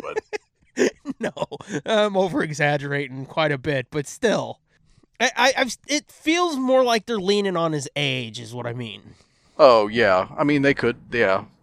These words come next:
Speaker 1: totally.
Speaker 2: Because, good God, if I hear one more article about, "Oh, isn't, isn't it awesome that he's in his sixties and he's getting to lead a show?" It's like,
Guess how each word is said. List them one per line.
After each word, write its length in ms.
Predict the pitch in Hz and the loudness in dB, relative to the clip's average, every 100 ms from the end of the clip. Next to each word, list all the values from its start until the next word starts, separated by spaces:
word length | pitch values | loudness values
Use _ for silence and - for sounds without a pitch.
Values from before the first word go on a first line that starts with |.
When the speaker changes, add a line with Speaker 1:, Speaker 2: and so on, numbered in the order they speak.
| - | 0
Speaker 1:
totally. 500 | 143 98 92 92 - _ _ _ | 2 2 0 -4 -8 _ _ _
Speaker 2:
Because, 320 | 202 202 190 | -4 -2 -2
good 220 | 135 233 202 | 0 -2 2
God, 220 | 233 196 | 2 2
if 140 | 160 | 0
I 100 | 175 | -4
hear 160 | 156 208 | -4 -4
one 220 | 156 214 | -2 -4
more 220 | 247 240 | -2 0
article 340 | 214 208 196 190 | 0 0 -4 -6
about, 260 | 165 170 | -2 2
"Oh, 200 | 269 269 | 4 4
isn't, 240 | 285 247 - | 2 -8 -14
isn't 200 | 285 269 | -10 -6
it 40 | 302 | -2
awesome 460 | 269 254 247 - 240 | 0 2 0 -2 -6
that 140 | 220 | -4
he's 200 | 214 233 | -4 -6
in 100 | 247 | -4
his 160 | 240 226 | -6 -6
sixties 500 | - 233 - 226 190 | -6 -6 -6 -12 -10
and 80 | 208 | -10
he's 160 | 226 | -10
getting 260 | - 226 208 | -6 -4 -4
to 60 | 208 | -6
lead 220 | 220 202 | -6 -6
a 40 | |
show?" 400 | 190 202 190 214 | -6 -2 0 0
It's 140 | 202 196 | -4 -6
like, 260 | 170 143 | -6 -8